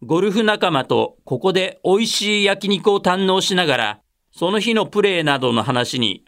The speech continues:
花を咲かせたいと思います。ディフェンディングチャンピオンとして臨んだゾゾチャンピオンシップ二千二十二では、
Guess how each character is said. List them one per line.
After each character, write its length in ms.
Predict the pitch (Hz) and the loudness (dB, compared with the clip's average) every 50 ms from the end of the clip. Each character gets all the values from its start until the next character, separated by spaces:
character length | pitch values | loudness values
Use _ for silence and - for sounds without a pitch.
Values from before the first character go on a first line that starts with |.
| _ | _
花 300 | _ - 135 147 180 202 | _ -8 -4 -2 0 0
を 80 | 180 147 | 0 -2
咲 180 | - 160 160 - | -4 -6 -4 -4
か 80 | 180 | -4
せ 140 | 160 180 175 | -4 -4 -2
た 160 | 160 196 190 | -2 0 -2
い 100 | 185 - | -2 0
と 160 | - 196 185 | 0 0 2
思 220 | 156 117 117 110 95 | 2 2 0 0 0
い 80 | 92 | -2
ま 120 | 92 90 87 | -2 -4 -4
す。 280 | - - - - - _ _ _ _ _ _ _ _ _ _ _ _ _ _ _ _ _ _ _ _ _ _ _ _ _ _ _ _ _ _ _ _ _ _ _ _ _ _ _ _ _ _ | -6 -10 -16 -18 -20 _ _ _ _ _ _ _ _ _ _ _ _ _ _ _ _ _ _ _ _ _ _ _ _ _ _ _ _ _ _ _ _ _ _ _ _ _ _ _ _ _ _
デ 120 | 143 143 151 | -8 -6 -2
ィ 20 | |
フ 60 | 165 190 | -2 -2
ェ 120 | 190 190 | 0 0
ン 60 | 180 | 0
デ 80 | 170 190 | 0 0
ィ 80 | 196 196 | 2 2
ン 40 | |
グ 80 | 190 180 | 0 2
チ 120 | - 202 | 2 0
ャ 80 | 185 185 | 0 0
ン 80 | 170 160 | -2 0
ピ 100 | 165 160 | 0 2
オ 80 | 143 | 2
ン 60 | 131 | 2
と 100 | 117 139 | 0 -2
し 80 | 123 - | -2 0
て 80 | - 127 | -2 0
臨 400 | 127 123 120 113 131 127 127 127 | 0 0 0 0 0 0 0 0
ん 20 | |
だ 280 | 120 120 117 - - _ _ _ _ - | 0 0 -2 -2 -8 _ _ _ _ -14
ゾ 180 | - 113 185 214 | -4 -2 -2 -2
ゾ 160 | 208 208 175 | 0 -4 -4
チ 100 | - - | -2 -2
ャ 100 | 156 170 | -2 -2
ン 100 | 190 - | -2 -4
ピ 140 | - 180 180 | -2 0 0
オ 60 | 185 | 0
ン 60 | 185 | 0
シ 160 | - - - 175 | -2 -2 -4 -6
ッ 80 | 160 _ | -6 _
プ 120 | - 131 117 | -4 -2 0
二 120 | 117 123 | 0 -2
千 280 | 120 - 202 196 165 156 | 0 0 0 2 2 2
二 100 | 160 185 | 2 2
十 200 | 156 156 151 131 | 0 0 0 0
二 160 | 131 143 151 | 0 0 2
で 100 | 156 131 | 2 2
は、 280 | 110 104 95 98 98 _ | 2 2 0 0 -4 _